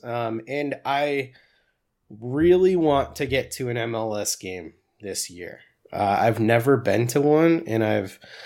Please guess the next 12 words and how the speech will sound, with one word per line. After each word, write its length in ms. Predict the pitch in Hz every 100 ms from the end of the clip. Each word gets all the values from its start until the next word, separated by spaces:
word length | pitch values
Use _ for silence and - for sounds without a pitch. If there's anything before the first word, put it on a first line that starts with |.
| - -
I've 160 | 120
been 200 | 120 120
curious, 720 | 117 127 120 131 143 151 - - -
so 440 | - 117 110 92 - - - _
I 120 | - 120
would 220 | 120 110
like 360 | 117 127 127
to, 420 | - 131 117 110 -
to 140 | -
make 260 | 113 110 -
it 160 | -
to 500 | - 113 107 98 98